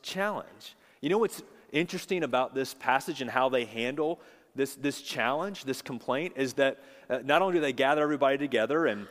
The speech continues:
they ask them to, to, to pray and to, to bring forth leaders,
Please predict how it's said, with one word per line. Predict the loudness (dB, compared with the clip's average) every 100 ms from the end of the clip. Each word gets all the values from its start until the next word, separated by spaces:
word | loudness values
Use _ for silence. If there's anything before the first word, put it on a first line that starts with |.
| -18 -14 0
they | 4
ask | 4 4 2
them | -2 -2
to, | 2 2 2 0 -20 -4
to, | -2
to | -2 -6
pray | 0 2 4 2 0
and | -4
to, | 0 -2 0
to | -4
bring | -2 -2 -2
forth | 0 0 0
leaders, | -4 -2 -2 -4